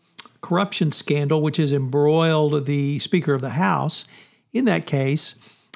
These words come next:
the whistleblower for the company, one of the companies involved in the alleged bribery, uh, case, has come out and, um,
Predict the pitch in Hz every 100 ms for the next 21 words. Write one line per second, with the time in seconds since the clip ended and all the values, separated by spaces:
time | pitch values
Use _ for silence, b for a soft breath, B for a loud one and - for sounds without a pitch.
0 | - 151 151 139 185 226 233 156 127 127
1 | 147 214 - 160 147 147 147 143 139 -
2 | 165 160 151 151 147 160 156 151 - 160
3 | - 160 139 131 135 139 147 139 143 135
4 | 131 131 135 131 - 143 156 165 143 135
5 | - b b b b 147 143 139 131 -
6 | - 147 147 156 - 175 151 147 139 -
7 | - 180 165 165 208 151 143 139 131 135
8 | 131 127